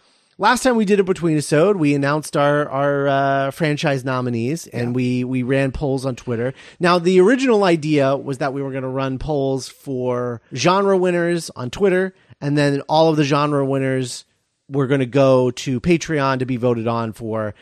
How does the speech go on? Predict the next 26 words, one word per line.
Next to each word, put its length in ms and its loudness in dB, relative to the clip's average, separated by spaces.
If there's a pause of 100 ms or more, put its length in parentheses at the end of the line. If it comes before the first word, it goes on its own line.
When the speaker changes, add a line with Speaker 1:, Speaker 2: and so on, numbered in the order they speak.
(120)
Speaker 1:
the 100 -2
final 400 -4
winner. 300 -12 (380)
And 420 0
the 100 -6
turnout 580 2
<laughs> 20 -14
on 420 2
the 140 2
Patreon 580 -2
poll 460 -2 (160)
was 760 0
extremely 600 -2
low, 460 -2 (100)
despite 340 0
the 80 -2
fact 240 -2
that 60 -6
we 140 -4
have, 260 0
like, 340 -4 (160)
you 100 2
know, 160 6
a 60 6
healthy 340 0
number 460 -8